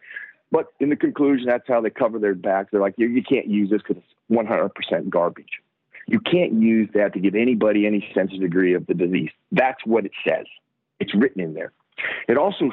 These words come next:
starts, uh, mentions if things can be replicated and duplicated, what they have done. It even says in there, well, this is the only truth of the whole paper, we might have something. And that's, that's right. Not that we have something, we might have something, because that's what happens in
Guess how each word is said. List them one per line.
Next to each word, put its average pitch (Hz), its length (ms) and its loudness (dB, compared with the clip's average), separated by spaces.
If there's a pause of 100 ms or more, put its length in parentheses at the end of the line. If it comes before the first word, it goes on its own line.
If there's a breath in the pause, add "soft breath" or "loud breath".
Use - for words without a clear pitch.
starts, 120 320 0 (280)
uh, 104 140 2
mentions 104 500 -2 (440 loud breath)
if 139 180 2 (120)
things 208 300 2
can 147 180 0
be 123 100 4
replicated 123 720 0
and 107 140 0
duplicated, 107 560 -2
what 127 220 -2
they 120 140 2
have 101 240 -4
done. 113 380 -2 (720)
It 139 140 2
even 208 320 0
says 196 220 0
in 110 160 -2
there, 95 140 0
well, 104 120 0
this 107 160 2
is 110 80 -6
the 123 40 4
only 135 160 2
truth 98 320 0
of - 60 -10
the 90 60 -8
whole 90 120 0
paper, 107 380 -2 (420 loud breath)
we 131 160 4
might 123 320 2
have 98 300 -2
something. 82 320 -4 (140)
And 107 120 2
that's, 170 220 0 (240)
that's 131 200 0
right. 92 220 -2 (240)
Not - 160 0
that - 100 -4
we 110 160 0
have 202 200 -2 (100)
something, - 340 -8
we 180 180 2
might 175 300 -2
have 95 240 -4
something, - 300 -8
because 127 320 0
that's 175 240 -2
what 131 80 -8
happens 127 460 -2
in 110 100 -4